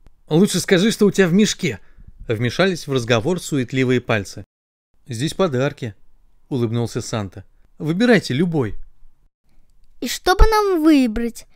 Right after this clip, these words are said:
Speaker 2: раскрывая мешок, мечтательно произнесли ноги.
Speaker 1: «Давайте возьмём дрона-похитителя!» закричали глаза. Они уже давно мечтали напугать соседского кота.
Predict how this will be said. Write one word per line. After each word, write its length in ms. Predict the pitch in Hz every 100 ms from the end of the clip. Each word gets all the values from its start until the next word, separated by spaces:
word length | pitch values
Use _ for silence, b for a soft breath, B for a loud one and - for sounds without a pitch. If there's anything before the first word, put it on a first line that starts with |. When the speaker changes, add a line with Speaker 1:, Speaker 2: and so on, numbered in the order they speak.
| _ _ _ _ -
Speaker 2:
раскрывая 640 | 254 - 254 254 262 254
мешок, 480 | 247 247 - 392 -
мечтательно 680 | 294 240 - 320 339 330 302
произнесли 680 | 269 262 240 247 247 294 302
ноги. 520 | 247 220 214 208 226 - - - - _ - _ - _ - -
Speaker 1:
«Давайте 360 | 165 208 190
возьмём 360 | 180 160 180 131
дрона-похитителя!» 1400 | 151 190 202 170 - - 196 - - 180 - 113 104 - - _ _ _ _ _ _ _ -
закричали 580 | 139 143 160 147 185 143
глаза. 480 | 131 175 147 117 - - - _ -
Они 180 | 143 151
уже 200 | 139 139
давно 380 | 120 131 165 220
мечтали 500 | 208 - - 190 170
напугать 540 | 151 147 139 156 - - _
соседского 640 | - 143 - 127 - 123
кота. 420 | 117 127 - 95